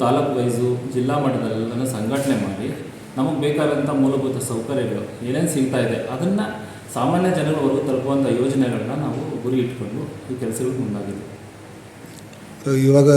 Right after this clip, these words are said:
Speaker 2: ನಿಮ್ಮ ಇವ್ರಿಗೆ ಈ ಕಾಂಟ್ರಾಕ್ಟ್ ಅವ್ರಿಗೆ ಏನೆಲ್ಲ ಪ್ರಾಬ್ಲಮ್ ಇರುತ್ತೆ ಸರ್?
Speaker 1: ಈ ಕೆ ಜಿ ಎಫ್ ಅಲ್ಲಿ ಎಸ್ ಸಿ ಎಸ್ ಟಿ ಜನಾಂಗಕ್ಕೆ ಏನೋ ಒಂದು, ಒಂದು ಈಗ ಒಂದು ಕೋಟಿ ರೂಪಾಯಿ ಮತ್ತು ಎರಡು ಕೋಟಿ ಈಗ ಸರ್ಕಾರ ಆದೇಶ ಮಾಡಿದೆ. ಅಂಥ ಕಾಮಗಾರಿಗಳನ್ನ ಒಂದು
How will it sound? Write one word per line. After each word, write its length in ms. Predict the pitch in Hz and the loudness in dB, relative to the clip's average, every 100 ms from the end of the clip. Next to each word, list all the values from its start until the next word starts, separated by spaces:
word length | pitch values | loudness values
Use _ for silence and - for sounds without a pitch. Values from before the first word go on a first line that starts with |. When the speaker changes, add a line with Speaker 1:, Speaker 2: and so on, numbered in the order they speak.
| 135 135 135 135 | 10 8 6 8
Speaker 2:
ನಿಮ್ಮ 160 | 139 143 135 | 10 12 12
ಇವ್ರಿಗೆ 260 | 156 175 160 135 | 12 12 12 10
ಈ 20 | 131 | 8
ಕಾಂಟ್ರಾಕ್ಟ್ 340 | 143 175 185 156 | 8 10 10 10
ಅವ್ರಿಗೆ 240 | 139 143 175 | 10 10 12
ಏನೆಲ್ಲ 220 | 180 170 151 127 | 12 12 10 6
ಪ್ರಾಬ್ಲಮ್ 240 | 131 113 | 6 4
ಇರುತ್ತೆ 200 | 98 101 - | 2 -2 -6
ಸರ್? 120 | - - - - - - - - - - 135 | -8 -14 -16 -18 -18 -18 -20 -20 -18 -8 -6
Speaker 1:
ಈ 40 | 131 | -2
ಕೆ 100 | 160 | 0
ಜಿ 60 | 175 170 | 4 4
ಎಫ್ 120 | 143 | 2
ಅಲ್ಲಿ 260 | 107 101 120 143 - - - 127 | 0 0 -2 -2 -6 -12 -12 -6
ಎಸ್ 80 | - | 0
ಸಿ 60 | 170 | 0
ಎಸ್ 80 | 175 | 2
ಟಿ 60 | 170 | 2
ಜನಾಂಗಕ್ಕೆ 500 | 147 151 151 151 139 - - 127 139 | 2 0 0 0 0 0 -4 -4 0
ಏನೋ 140 | 147 147 | 2 4
ಒಂದು, 180 | 131 131 131 131 131 - - - - - - - - | 4 2 0 -2 -4 -8 -12 -16 -18 -18 -18 -16 -8
ಒಂದು 160 | 123 131 135 131 131 | -2 0 0 -2 -2
ಈಗ 80 | 135 143 | -2 2
ಒಂದು 120 | 143 - | 4 6
ಕೋಟಿ 160 | 165 156 - | 4 2 0
ರೂಪಾಯಿ 280 | 147 147 151 151 143 | 0 0 0 -2 -4
ಮತ್ತು 120 | 131 131 | -2 0
ಎರಡು 140 | 127 - | 0 0
ಕೋಟಿ 180 | 143 151 127 | 0 0 0
ಈಗ 200 | 131 127 117 | 2 0 0
ಸರ್ಕಾರ 240 | 113 131 120 | -2 0 0
ಆದೇಶ 180 | 113 113 113 | -2 -2 -4
ಮಾಡಿದೆ. 240 | 101 101 - - - - - | -6 -8 -10 -14 -16 -14 -4
ಅಂಥ 100 | 143 185 180 | 0 2 2
ಕಾಮಗಾರಿಗಳನ್ನ 760 | 127 165 185 170 156 139 107 98 - - - - - - 135 | 4 4 4 2 2 0 -2 -4 -8 -14 -16 -16 -18 -4 0
ಒಂದು 140 | 139 | 0